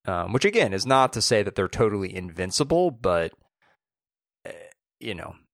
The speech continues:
it's that the, the numbers show that all of these other car brands are, are way behind. Still, I mean, a-, even after years of promising that they're gonna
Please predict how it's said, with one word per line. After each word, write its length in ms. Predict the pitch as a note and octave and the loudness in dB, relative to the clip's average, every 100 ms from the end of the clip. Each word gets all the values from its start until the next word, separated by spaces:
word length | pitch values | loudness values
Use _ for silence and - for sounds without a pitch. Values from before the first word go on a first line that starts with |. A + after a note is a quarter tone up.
| _ | _
it's 340 | - G2+ - - | -4 -4 -4 -10
that 300 | - G#2 A2+ | -4 -4 2
the, 120 | B2 | 0
the 200 | B2 C3 | 4 4
numbers 380 | C3+ D3+ C3 A2 | 6 4 4 4
show 480 | - - G2+ G2 F2+ | 2 4 4 4 2
that 320 | F2 E2+ - - | 2 0 -2 4
all 180 | A2 G2 | 4 4
of 80 | |
these 200 | F#2 F2+ | 0 -2
other 320 | F#2 F2 E2 E2 | 0 0 -2 -6
car 580 | - G2 F#2 F2+ F#2+ F#2 _ _ G#2 | 0 2 4 4 2 -2 _ _ -8
brands 580 | G#2 G2 G2 G#2 G2+ | -4 -2 0 -2 -4
are, 340 | F2+ E2+ F2+ F#2 - _ _ _ - | -6 -6 -8 -10 -16 _ _ _ -4
are 180 | F2+ F2+ F2+ | -4 -4 -12
way 380 | F#2+ G2 F2 | -6 -4 -4
behind. 560 | E2 F2 - - - F2+ _ _ _ _ _ _ _ _ _ | -6 -12 -12 -14 -18 -20 _ _ _ _ _ _ _ _ _
Still, 560 | - - D3 E2+ - _ - | -6 2 2 2 -8 _ -4
I 200 | F2+ G2 | 0 0
mean, 140 | G#2 | 2
a-, 160 | F2+ G#2+ | 4 4
even 220 | C#3+ C3 B2 | 4 4 4
after 220 | A2 G#2+ | 2 -2
years 440 | G2+ A2+ C3 A#2 | -4 2 4 4
of 140 | G2+ - | 2 2
promising 500 | B2+ A#2 G2+ G2+ F#2+ | 4 4 2 -2 -4
that 120 | E2+ | 0
they're 160 | G2 | 0
gonna 300 | F2+ F#2 F2+ | 0 -2 -4